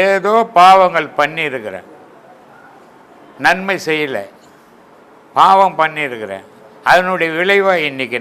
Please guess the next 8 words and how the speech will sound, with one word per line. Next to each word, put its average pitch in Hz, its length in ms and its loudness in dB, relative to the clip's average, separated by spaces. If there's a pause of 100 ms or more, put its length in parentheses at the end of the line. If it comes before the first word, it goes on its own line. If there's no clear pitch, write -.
நான் 110 180 -10
கஷ்டப்படுறேன் 101 800 -8 (640)
அப்படின்றத 113 580 -8 (640)
அந்த 104 160 -12 (160)
இருபத்திரெண்டு 117 640 -4
வயசுல 127 400 -10 (120)
தெரிஞ்சுக்கினேன். 90 600 -18 (1080)
சரி, 180 220 0